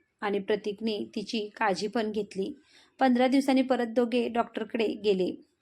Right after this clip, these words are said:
तिने परत तपासणी केली आणि दोघांनाही समजवून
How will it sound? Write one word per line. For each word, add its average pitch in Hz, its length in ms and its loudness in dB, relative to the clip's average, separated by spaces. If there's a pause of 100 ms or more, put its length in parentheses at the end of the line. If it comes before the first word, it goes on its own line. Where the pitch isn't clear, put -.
तिने 202 180 -2
परत 196 220 0 (100)
तपासणी 202 400 -4
केली 202 360 -4 (380)
आणि 233 320 2
दोघांनाही 233 640 2
समजवून 220 640 -4